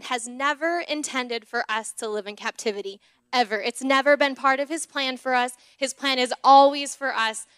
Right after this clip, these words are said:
to walk and live in freedom. I just think that's so powerful, you know, and a lot of times we look at that tension we feel for freedom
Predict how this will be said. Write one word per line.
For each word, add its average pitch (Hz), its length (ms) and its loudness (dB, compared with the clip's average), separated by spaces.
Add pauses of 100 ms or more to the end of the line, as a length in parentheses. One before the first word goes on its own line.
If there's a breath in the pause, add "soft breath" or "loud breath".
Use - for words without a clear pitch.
(160 soft breath)
to 247 160 -2
walk 220 320 0 (120)
and 233 200 -6
live 214 180 -6
in 202 100 -14
freedom. 202 540 -10 (800 loud breath)
I 262 180 2
just 392 140 -4
think 302 140 -8
that's 262 180 -2
so 254 160 -4
powerful, 226 800 -4 (160)
you 277 100 -6
know, 262 180 0
and 262 140 -4
a 254 40 -4
lot 254 180 2
of 302 60 -4
times 277 260 -8
we 254 100 -6
look 240 460 0
at 233 240 -6
that 208 300 -4 (100)
tension 339 640 -4
we 320 180 2
feel 339 460 -4
for 320 200 0
freedom 311 440 -8